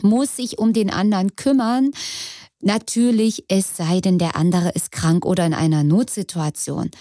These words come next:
Das ist ja ganz klar. Aber ansonsten ist jeder erstmal für sich selbst verantwortlich. Ganz, ganz wichtig. Ja, das sind praktisch die Zusammenhänge. Das sind die Schmerzmuster, die sich ganz, ganz sicher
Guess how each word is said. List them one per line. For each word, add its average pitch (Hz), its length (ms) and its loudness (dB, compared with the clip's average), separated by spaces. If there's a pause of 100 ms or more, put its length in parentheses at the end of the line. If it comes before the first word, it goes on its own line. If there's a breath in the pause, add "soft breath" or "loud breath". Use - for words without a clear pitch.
(380 loud breath)
Das 180 260 -2
ist 202 200 -4
ja 180 140 2
ganz 165 340 0
klar. 147 400 -4 (300)
Aber 156 240 0
ansonsten 208 800 0 (400 loud breath)
ist - 240 -2
jeder 185 340 2
erstmal 165 360 -2
für 170 160 -2
sich 156 220 -2
selbst - 360 -4
verantwortlich. 151 840 -4
Ganz, 196 300 0
ganz 170 300 0
wichtig. 135 540 -4 (1120 loud breath)
Ja, 269 320 2
das 262 420 -2
sind 320 260 2
praktisch 269 400 -2
die 269 120 0
Zusammenhänge. 240 840 2
Das 190 180 0
sind 240 220 0
die 247 100 2
Schmerzmuster, 214 1000 0
die 208 240 2
sich 220 320 -4
ganz, 254 400 0
ganz 220 280 0
sicher 220 300 -2